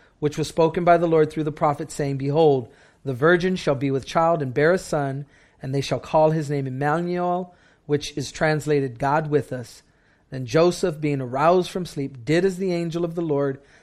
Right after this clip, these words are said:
commanded him and took to him his wife and did not know her till, uh, she had brought forth her firstborn son,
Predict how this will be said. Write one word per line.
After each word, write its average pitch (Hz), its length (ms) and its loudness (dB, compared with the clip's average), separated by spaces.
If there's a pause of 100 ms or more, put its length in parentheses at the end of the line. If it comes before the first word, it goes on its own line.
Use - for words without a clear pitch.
(120)
commanded 185 760 6 (880)
him 175 500 2 (280)
and 127 260 -8
took 214 320 2
to 180 120 2
him 160 440 -2 (300)
his 135 240 -4
wife 170 480 4 (420)
and 160 300 0
did 190 240 6
not 190 240 0
know 170 240 0
her 147 160 0
till, 151 400 -2 (400)
uh, 139 160 -2
she 160 360 0
had 143 200 0
brought 156 300 2
forth 139 440 -2
her 131 140 -10
firstborn 151 560 -4
son, 123 400 -12